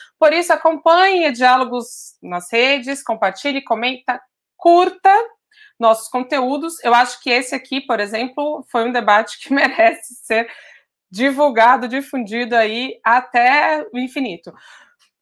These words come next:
Não se esqueça de apoiar, né, a, essa campanha de financiamento coletivo é o que torna o nosso site, o nosso YouTube, as nossas redes todas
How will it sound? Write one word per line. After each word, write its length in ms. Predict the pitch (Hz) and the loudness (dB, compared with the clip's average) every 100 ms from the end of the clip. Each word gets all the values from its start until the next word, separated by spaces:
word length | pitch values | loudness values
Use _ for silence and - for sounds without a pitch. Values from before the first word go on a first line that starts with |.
| _ 262 | _ 0
Não 280 | 311 392 | 4 4
se 80 | 427 | 2
esqueça 640 | 349 - 262 233 - 214 196 185 | -4 2 2 2 0 2 2 -4
de 180 | 220 | -2
apoiar, 840 | 330 359 392 370 285 330 339 202 170 | 2 2 2 4 6 6 4 0 -6
né, 320 | 190 226 196 | -2 0 0
a, 280 | 151 165 - | 0 -2 -2
essa 240 | 190 220 254 | -4 -6 -8
campanha 1120 | - 233 220 226 247 233 202 196 180 170 175 - | -10 -8 -4 -4 -4 -4 -4 -4 -4 -6 -12 -20
de 180 | 170 | -20
financiamento 540 | 185 214 208 214 208 - | -12 -10 -4 -4 -4 -6
coletivo 560 | 220 226 233 269 285 | -6 -6 -8 -8 -2
é 80 | 302 | 2
o 80 | 311 | 2
que 100 | 339 | -2
torna 640 | - 254 247 285 294 320 330 _ _ - | -2 4 6 4 2 -2 -4 _ _ -8
o 80 | |
nosso 380 | 233 226 233 - | -2 2 0 -2
site, 580 | - 247 220 226 220 247 | -4 2 4 4 0 -8
o 40 | |
nosso 680 | 214 190 190 - - 208 196 | -2 0 0 -6 -8 -6 -4
YouTube, 720 | 208 226 254 233 196 220 214 | -6 -8 -4 -4 -4 -6 0
as 160 | 202 196 | 0 0
nossas 360 | 196 196 208 | -4 -4 -4
redes 300 | 214 202 - | -4 -6 -8
todas 420 | - 208 208 220 | -4 -4 -2 -6